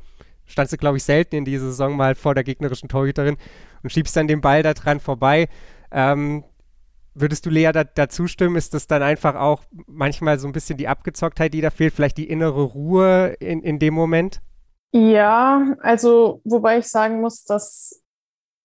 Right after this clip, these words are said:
Speaker 2: es in dem Moment gar nicht unbedingt daran gescheitert ist. Also ich meine, dass ich halt, also ich bin relativ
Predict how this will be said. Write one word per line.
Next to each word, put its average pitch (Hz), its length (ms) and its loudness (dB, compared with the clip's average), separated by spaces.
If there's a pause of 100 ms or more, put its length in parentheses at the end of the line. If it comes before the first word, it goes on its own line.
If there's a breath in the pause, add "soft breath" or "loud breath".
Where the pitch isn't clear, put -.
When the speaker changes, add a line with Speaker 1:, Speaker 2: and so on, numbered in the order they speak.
(100)
Speaker 2:
es - 220 -10
in 220 160 4
dem 220 160 4
Moment 220 320 4
gar 214 140 2
nicht 220 140 -2
unbedingt 269 440 2
daran 269 500 0
gescheitert 254 520 2
ist. 262 140 0
Also 214 160 2
ich - 140 -2
meine, 220 280 2
dass 220 240 -2
ich - 80 -4
halt, 214 200 2
also 233 200 0
ich - 80 -20
bin 233 140 4
relativ 240 480 2